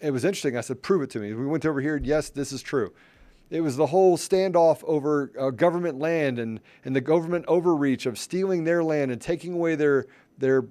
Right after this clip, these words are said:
uh, their livestock. This happened. The government, they don't care about you. They don't care about you at all. But in this particular story, they stood up. They stood up to the federal government and they won. The federal government says, "I'll give my pound of flesh. Don't worry."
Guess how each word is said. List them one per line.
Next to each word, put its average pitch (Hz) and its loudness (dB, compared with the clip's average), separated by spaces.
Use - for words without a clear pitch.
uh, 117 0
their 117 -4
livestock. 143 2
This 143 -8
happened. 165 0
The 120 -8
government, 165 0
they 180 -2
don't 220 -4
care 143 -2
about 127 -2
you. 151 -2
They 180 0
don't 208 -4
care 190 -2
about 180 0
you 180 0
at 170 2
all. 190 4
But 175 0
in 180 0
this 226 0
particular 208 -2
story, 226 2
they 220 6
stood 220 4
up. 240 4
They 170 0
stood 220 4
up 247 6
to 208 4
the 190 0
federal 170 2
government 160 2
and 165 -8
they 185 4
won. 196 2
The - -18
federal 202 2
government 226 2
says, 202 2
"I'll 185 2
give 220 -2
my 214 4
pound 180 0
of 139 -10
flesh. 156 2
Don't 220 2
worry." 185 4